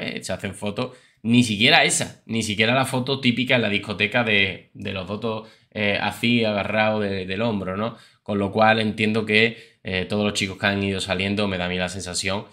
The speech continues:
aparte por el perfil de personas que han ido saliendo, insisto, el Miguel Vilas ese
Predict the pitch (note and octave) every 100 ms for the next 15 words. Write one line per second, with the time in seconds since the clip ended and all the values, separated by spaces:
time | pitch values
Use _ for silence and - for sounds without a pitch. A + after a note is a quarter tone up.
0 | _ - - G#2+ - F#2+ F#2 F#2 D#2+ E2+
1 | - F#2+ F#2+ F#2 E2+ F2+ - F2+ F2+ F2
2 | F2 F#2 F#2+ G2+ - _ _ - F2+ G#2
3 | G2+ F2+ F2+ F#2 F#2 F2+ F#2 F#2 G2+ G2